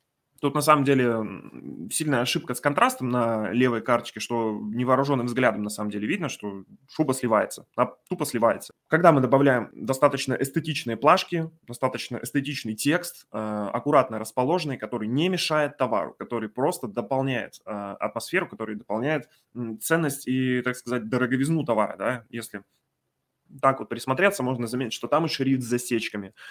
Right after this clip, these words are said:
Шрифт, который без засечек, он такой острый. Короче говоря, любая деталь карточки, она как бы вспомогательная, она усиливает суть товара и дополняет его, а, своим настроением. То есть даже шрифт, он говорит нам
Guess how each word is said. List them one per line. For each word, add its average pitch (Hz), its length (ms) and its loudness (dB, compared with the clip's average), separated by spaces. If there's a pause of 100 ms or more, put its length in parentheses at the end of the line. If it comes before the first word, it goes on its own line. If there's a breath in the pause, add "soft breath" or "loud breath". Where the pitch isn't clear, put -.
(100 loud breath)
Шрифт, 143 280 -4
который 147 280 0
без 160 260 2
засечек, 117 460 -4
он 131 280 0
такой 131 300 -2 (100)
острый. 127 400 4
Короче 127 300 0
говоря, 170 400 0 (140)
любая 139 480 4
деталь 107 440 2 (300)
карточки, 151 640 2 (180 soft breath)
она 127 280 2
как 135 220 -2
бы 120 80 -2
вспомогательная, 123 880 0
она 120 180 0
усиливает 139 640 -2
суть - 360 -6
товара 123 500 4 (460)
и 120 420 -2
дополняет 117 540 0
его, - 160 -18 (480)
а, 104 260 -10
своим 135 300 0
настроением. 117 580 -2
То 117 100 -6
есть - 380 -8
даже 117 240 0
шрифт, - 560 -6
он 113 260 -6
говорит 123 400 -2
нам 101 260 -10